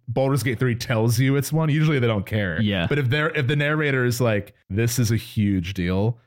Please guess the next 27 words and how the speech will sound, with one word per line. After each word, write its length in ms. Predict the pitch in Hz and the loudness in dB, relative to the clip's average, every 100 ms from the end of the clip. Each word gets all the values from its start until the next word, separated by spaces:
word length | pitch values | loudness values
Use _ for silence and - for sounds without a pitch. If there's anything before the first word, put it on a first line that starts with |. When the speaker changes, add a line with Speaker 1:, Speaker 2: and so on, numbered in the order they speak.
| _ | _
Speaker 1:
and 440 | 143 131 123 120 - _ | -2 0 0 -2 -6 _
I 140 | 135 | -2
saved, 640 | 131 - 143 139 131 120 - - | -2 0 0 0 0 -2 -4 -8
like, 340 | 135 113 101 - _ _ - - | -2 -2 -2 -10 _ _ -8 -2
frantically 680 | 123 120 123 117 107 98 95 - 123 | 0 0 -2 0 0 2 -2 -6 -8
right 220 | 123 127 113 | -2 0 0
before 400 | 127 151 117 131 | 2 2 2 2
that 160 | 107 | 2
Speaker 2:
<laughs> 120 | 143 107 | 0 0
Speaker 1:
happened, 360 | 104 110 104 - _ _ - | 0 0 -2 -4 _ _ -6
and 440 | 147 135 127 123 120 | -4 -2 0 -2 -2
I 120 | 135 | -6
kept 440 | 123 - 151 151 - | -6 -4 -2 -2 -6
trying 460 | - 123 117 123 117 | -2 0 2 0 0
to 120 | 120 | -2
persuade 640 | 120 110 - 113 107 95 | -2 -4 -2 0 0 -2
the 80 | 104 | -4
character 800 | - 110 101 101 110 98 92 - _ _ | -2 0 0 0 0 0 -2 -4 _ _
to 180 | - 139 | -2 0
not 360 | 117 110 104 101 | 2 0 -2 -2
do 280 | 110 98 | 0 2
what 140 | 95 98 | 0 0
they 160 | 101 | 0
were 80 | 95 | 0
going 280 | 90 92 92 | 0 0 -2
to 80 | - | -4
do, 360 | 87 90 98 | -6 -4 -2